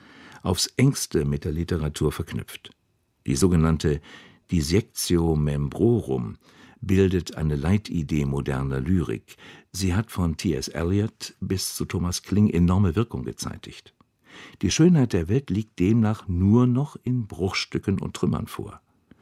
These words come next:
Nah verwandt zum Religiösen ist nun die Aufgabe des Dichters, diese Einzelstücke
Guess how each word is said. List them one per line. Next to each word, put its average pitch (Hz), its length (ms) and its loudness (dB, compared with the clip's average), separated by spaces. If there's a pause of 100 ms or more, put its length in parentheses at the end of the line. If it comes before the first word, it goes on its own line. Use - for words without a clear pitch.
(220)
Nah 82 240 2
verwandt 76 440 0
zum - 240 -4
Religiösen 78 720 0 (240)
ist - 280 -6
nun 123 160 4
die 110 180 -4
Aufgabe 92 460 -2
des 98 200 -6
Dichters, 127 500 -4 (380)
diese 117 440 2
Einzelstücke 107 920 0